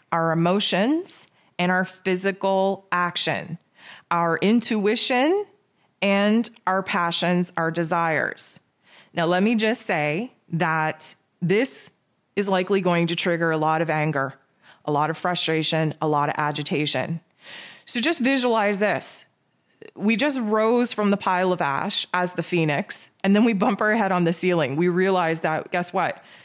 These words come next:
We're, we're not so free yet. We just got resurrected in a cage, okay? We're hitting the ceiling. There are still limitations for us.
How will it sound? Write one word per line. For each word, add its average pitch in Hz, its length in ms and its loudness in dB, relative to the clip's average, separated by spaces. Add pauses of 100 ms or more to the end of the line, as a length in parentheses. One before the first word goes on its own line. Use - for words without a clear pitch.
(160)
We're, 170 260 0
we're 185 120 0
not - 360 -2
so 196 240 0
free 220 360 2
yet. 170 380 0
We 190 140 0
just 190 240 0
got 175 160 -2
resurrected 180 600 0
in 175 120 2
a 165 40 0
cage, - 640 -2 (200)
okay? 170 460 0 (180)
We're 190 120 0
hitting 208 320 4
the 190 80 4
ceiling. 196 580 0
There 170 160 -2
are 185 180 0
still 190 260 0
limitations 185 680 0
for - 220 -4
us. - 360 -6